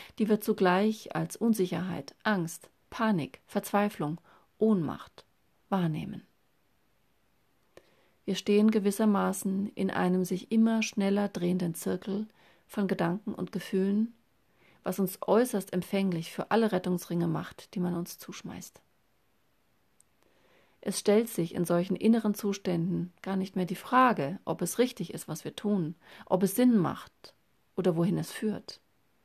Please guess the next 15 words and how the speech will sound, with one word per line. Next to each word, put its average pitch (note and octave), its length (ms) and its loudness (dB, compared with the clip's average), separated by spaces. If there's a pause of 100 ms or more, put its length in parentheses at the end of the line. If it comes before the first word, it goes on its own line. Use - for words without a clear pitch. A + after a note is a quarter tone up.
(200)
Es - 140 -8
ist - 400 -4
ein A3+ 300 -2 (140)
Fluchtreflex. - 960 -8 (1200)
Alles G#3+ 480 4 (260)
ist - 260 -8
besser G3 340 0
als - 180 -4
das, F3+ 400 0 (180)
was - 160 -14
gerade - 360 -4
ist. - 380 -12 (3500)
Ich A3 220 0
hörte F#3+ 220 4
Doktor F3 360 0